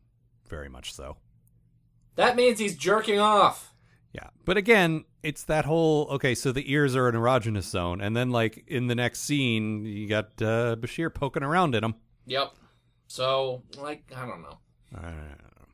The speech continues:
Speaker 2: Sometimes the, sometimes they can make the, uh, the joke cult-, the jokes from the culture work.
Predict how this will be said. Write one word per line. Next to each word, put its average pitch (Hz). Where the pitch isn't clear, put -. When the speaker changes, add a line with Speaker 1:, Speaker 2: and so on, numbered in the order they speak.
Speaker 2:
Sometimes 247
the, 190
sometimes 196
they 180
can 170
make 156
the, 135
uh, -
the 135
joke 120
cult-, -
the 131
jokes 123
from 127
the 120
culture 127
work. 120